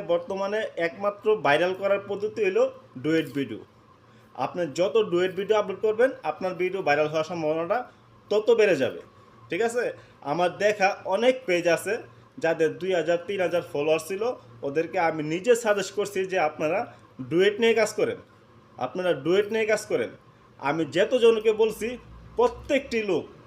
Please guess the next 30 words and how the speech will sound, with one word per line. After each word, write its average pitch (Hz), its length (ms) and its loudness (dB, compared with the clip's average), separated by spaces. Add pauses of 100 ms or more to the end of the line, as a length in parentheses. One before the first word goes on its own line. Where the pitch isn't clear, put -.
এই 196 160 2 (140)
ডুয়েট 196 300 2
নিয়ে 220 160 -2
কাজ 214 220 0
করে 214 220 2
আজকে 156 300 -4 (120)
তাদের 160 320 0
ফলোয়ার 160 360 2 (120)
পঞ্চাশ 180 300 -2
হাজার, 160 240 0
ষাট 170 280 -2
হাজার, 151 240 2
সত্তর 160 300 -4
হাজার 131 200 0
হয়ে 117 200 -2
গেছে - 180 -10 (760)
এই 180 140 0
ডুয়েট 170 380 0
নিয়ে 214 180 0
কাজ 196 100 4 (100)
করে। 123 160 0 (340)
অথচ - 260 -2 (220)
তার 160 160 2
আগে 180 160 2
যখন 202 260 0
তারা 185 260 2
নিজের 185 360 4
ভিডিও 226 240 0
আপলোড 202 240 -6
করতো, 214 260 0